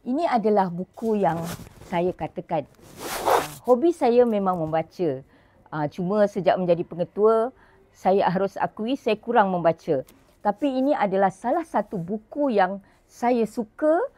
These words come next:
dan saya ingin kongsikan dengan tuan-puan dan semua penonton yang ada di alam maya ini. Ya, buku ini bertajuk Leading with Gratitude.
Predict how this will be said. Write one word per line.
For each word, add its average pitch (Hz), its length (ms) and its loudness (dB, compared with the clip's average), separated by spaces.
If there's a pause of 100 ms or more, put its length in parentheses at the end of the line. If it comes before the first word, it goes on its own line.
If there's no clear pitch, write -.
(360)
dan 214 240 0
saya 269 400 2
ingin 233 240 -2
kongsikan 226 880 -2 (240)
dengan 196 560 -2 (200)
tuan-puan 226 720 2
dan 185 240 0
semua 254 640 0 (400)
penonton 196 640 2
yang 175 160 -2
ada 185 400 0
di 160 240 -6
alam 156 240 -2
maya 147 320 -6
ini. 131 320 -12 (640)
Ya, 226 160 0
buku 233 320 0
ini 269 240 2
bertajuk 180 720 6 (640)
Leading 262 560 2
with 214 240 -2
Gratitude. 190 720 0